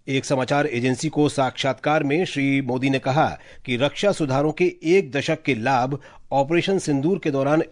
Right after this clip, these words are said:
स्पष्ट रूप से दिखाई दिए। प्रधानमंत्री ने कहा कि इस वर्ष के केंद्रीय बजट में रक्षा क्षेत्र के लिए सात लाख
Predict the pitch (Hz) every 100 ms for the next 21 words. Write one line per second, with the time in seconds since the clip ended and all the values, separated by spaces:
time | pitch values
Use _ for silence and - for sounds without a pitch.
0 | 143 - - 180 - 165 151 - 160 165
1 | 185 147 90 69 - - - - - 151
2 | 185 196 190 214 202 185 196 196 175 165
3 | 165 165 - 170 160 156 170 143 135 151
4 | 156 175 175 - 101 127 - 185 165 -
5 | 156 151 151 151 156 160 - 143 151 156
6 | 143 151 -